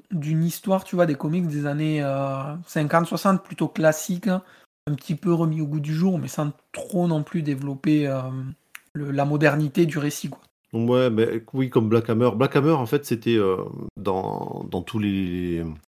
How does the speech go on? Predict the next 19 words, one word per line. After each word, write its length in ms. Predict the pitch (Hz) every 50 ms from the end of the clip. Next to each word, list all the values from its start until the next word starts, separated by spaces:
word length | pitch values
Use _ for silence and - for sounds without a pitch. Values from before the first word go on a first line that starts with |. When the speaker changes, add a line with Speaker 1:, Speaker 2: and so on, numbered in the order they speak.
| _ _ _ - -
Speaker 2:
les 120 | 85 82 -
collègues, 280 | - 110 90 95 104 95 82
je 60 | -
sais 80 | 107
plus 100 | - -
comment 120 | - 104 104
ils 80 | 104
s'appellent, 300 | 107 - 90 107 107 98
tous 140 | 90 - 101
les, 280 | 87 92 95 95 92 92
les, 140 | 85 92 92
les 160 | - 92 95
héros 240 | 104 107 101 110 117
vieillissants 520 | 110 104 110 107 104 110 107 - 123 123
qu'on 140 | 110 113 107
voit 100 | 101 101
dans 100 | 98 92
Black 180 | 92 98 - 110
Hammer. 180 | 104 113 143